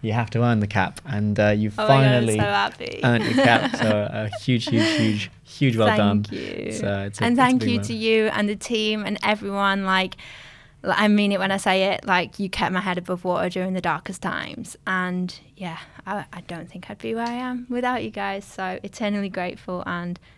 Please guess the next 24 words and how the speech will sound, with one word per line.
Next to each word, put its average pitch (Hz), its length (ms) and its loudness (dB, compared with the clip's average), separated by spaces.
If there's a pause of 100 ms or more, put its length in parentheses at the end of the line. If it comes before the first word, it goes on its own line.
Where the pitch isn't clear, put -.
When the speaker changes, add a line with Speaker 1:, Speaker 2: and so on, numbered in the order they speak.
(300)
Speaker 2:
definitely 196 480 -2
a, 185 260 -4 (220)
again, 185 260 -2
a 185 80 -4
journey 180 640 -4 (140)
that's - 300 -12
not 190 280 -6
coming 190 300 -10
to - 140 -8
an - 120 -8
end. - 320 -10
So - 500 -8 (480)
very, 175 240 -2
very, 175 280 -8
very 180 340 -8
grateful, - 400 -12
and 170 120 -10
thank 185 200 -8
you 180 40 -6
for 190 80 -8
having 175 200 -8
me 165 140 -12
on - 100 -16
here. - 140 -20